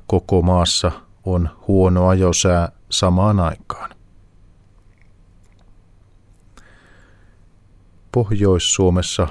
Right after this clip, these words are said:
lunta on tullut jopa kaksikymmentä senttiä. Etelärannikolla lunta on sunnuntaina satanut noin kymmenen senttiä. Etelässä lumisade loppuu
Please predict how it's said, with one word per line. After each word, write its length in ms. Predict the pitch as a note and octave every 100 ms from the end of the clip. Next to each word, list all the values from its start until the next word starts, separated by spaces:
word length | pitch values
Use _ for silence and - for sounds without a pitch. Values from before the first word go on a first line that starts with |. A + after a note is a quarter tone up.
| -
lunta 460 | G2 G2 F#2+ - G2+
on 180 | G#2 G2+
tullut 380 | A#2 G#2+ G2+ -
jopa 460 | G2+ G2 - G2+ F2+ -
kaksikymmentä 1000 | G2 - - - G#2 G2 G2 F#2 G2+ F#2+ -
senttiä. 880 | - F#2+ E2 - _ - - - - _ _ _ _ _ - - - - - - - -
Etelärannikolla 1300 | G#2 F#2+ - F#2+ F#2 A2 A2 G2 - F2+ E2+ E2+ - - -
lunta 500 | F#2+ F#2 F2+ E2 F#2
on 160 | F#2 F#2
sunnuntaina 840 | G#2 G2 F#2+ F#2 G2 F#2 F#2+ F#2+ - -
satanut 680 | - F#2+ F#2+ F#2 F#2 - -
noin 420 | G2 F#2+ F#2 F2+ -
kymmenen 560 | A#2 G#2 F2 E2+ D#2+ D2+
senttiä. 720 | - - - - - - - - - - - - - - - - - - - - - - - -
Etelässä 720 | F2+ - F2 F2 - - F#2 -
lumisade 640 | G2+ G2 G2 F2 F#2+ F#2 E2
loppuu 640 | G#2 G#2+ - - F2+ E2